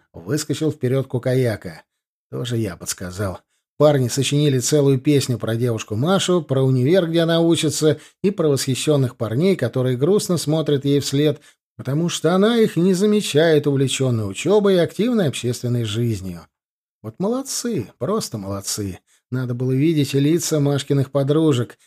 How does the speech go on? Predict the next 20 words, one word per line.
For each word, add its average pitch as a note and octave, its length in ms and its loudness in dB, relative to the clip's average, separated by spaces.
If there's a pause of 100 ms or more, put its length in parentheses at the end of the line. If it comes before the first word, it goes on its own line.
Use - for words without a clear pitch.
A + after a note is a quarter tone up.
(120)
когда B2 300 0
мужской B2+ 360 0
хор E3+ 320 0
пропел D#3 520 2
имениннице D#3 760 4
все C3+ 180 0
это B2+ 200 0
под A#2+ 160 -4
гитару. A#2+ 580 -2 (420)
Репутацию C#3 800 -4
Машину C#3 440 0
в B2+ 60 -2
группе C#3+ 340 2
мы C3+ 140 2
сегодня C#3+ 400 2
точно D3 380 0
подняли C3 480 2
на C3 160 2
новый C3 300 2
уровень. B2 540 0